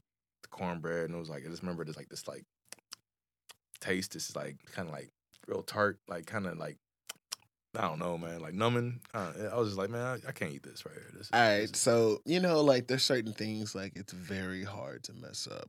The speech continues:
Speaker 2: right?
Speaker 1: Mm-hmm.
Speaker 2: That's like, that's like fucking up a banana, you
Speaker 1: Hot
Speaker 2: know? Like, you
Speaker 1: dogs.
Speaker 2: can't. It's just for you. You
Speaker 1: <laughs>
Speaker 2: open it, you peel it, and you eat it, you know?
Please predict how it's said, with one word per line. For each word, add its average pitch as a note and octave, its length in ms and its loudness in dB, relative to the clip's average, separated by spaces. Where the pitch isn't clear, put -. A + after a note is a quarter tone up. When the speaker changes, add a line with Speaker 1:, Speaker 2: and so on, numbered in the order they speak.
Speaker 2:
right? A1 320 -6
Speaker 1:
Mm-hmm. F#2 180 -2
Speaker 2:
That's F#2+ 240 2
like, G2 400 2
that's - 140 2
like C#3 120 8
fucking B2 320 4
up G#2+ 120 2
a G2 60 -4
banana, F#2 540 -8
you - 80 2
Speaker 1:
Hot G#2 60 4
Speaker 2:
know? A2 180 8
Like, A2+ 200 8
you - 100 8
Speaker 1:
dogs. - 20 -2
Speaker 2:
can't. D#3+ 340 4
It's A2 240 4
just A#2 240 4
for C3 100 4
you. C#3+ 220 4
You D#3+ 240 4
Speaker 1:
<laughs> - 20 -6
Speaker 2:
open B2+ 300 6
it, D3 40 8
you B2 140 6
peel B2+ 280 6
it, B2 100 4
and A#2+ 160 4
you A2 100 -2
eat - 240 -6
it, - 180 -10
you A2+ 120 2
know? B2+ 220 6